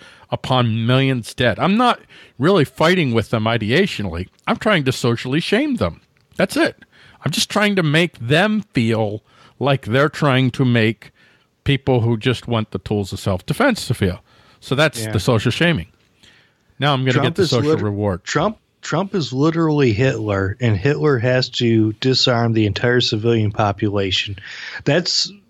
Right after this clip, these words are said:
Speaker 2: the argument of a lot of these people.
Speaker 1: Well,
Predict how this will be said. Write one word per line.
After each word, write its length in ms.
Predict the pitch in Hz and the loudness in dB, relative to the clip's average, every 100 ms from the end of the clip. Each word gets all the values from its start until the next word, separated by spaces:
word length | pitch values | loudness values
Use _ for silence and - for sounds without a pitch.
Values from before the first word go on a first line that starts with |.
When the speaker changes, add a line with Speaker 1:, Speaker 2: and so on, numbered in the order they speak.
| _ | _
Speaker 2:
the 320 | 180 135 135 | -2 2 4
argument 480 | 127 143 139 131 120 | 4 2 -2 -4 -2
of 140 | 113 107 | -2 0
a 20 | |
lot 200 | 110 107 | 2 2
of 60 | |
these 180 | 107 104 | 0 -2
people. 520 | - 107 - 104 101 - _ _ _ _ _ _ _ _ _ - | -2 -2 -2 -8 -10 -18 _ _ _ _ _ _ _ _ _ 0
Speaker 1:
Well, 300 | 175 156 | 2 2